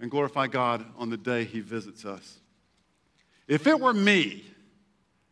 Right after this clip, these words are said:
if the plan were left up to me, the plan would be shock and awe. If I were God, there would be a very serious pyrotechnics display, at the end of which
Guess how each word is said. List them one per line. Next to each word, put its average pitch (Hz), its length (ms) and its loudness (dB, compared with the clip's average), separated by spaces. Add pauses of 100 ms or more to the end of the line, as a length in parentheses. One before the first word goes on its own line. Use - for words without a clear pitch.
(380)
if 147 140 -2
the 175 100 -2
plan 302 380 4
were 247 80 8
left 226 300 4
up 208 160 0
to 170 100 -2
me, 156 400 2 (380)
the 180 80 4
plan 254 400 2
would 190 160 2
be 165 100 4
shock 196 480 2
and 170 140 2
awe. 101 260 -2 (1400)
If 160 140 2
I 269 160 8
were 302 100 2
God, 190 540 2 (200)
there 233 140 8
would 208 140 4
be 196 160 4
a 156 160 2
very 262 500 4
serious 175 640 2
pyrotechnics 208 1120 2
display, 147 600 0 (920)
at 196 160 4
the 208 100 2
end 254 180 6
of 202 120 0
which 196 260 4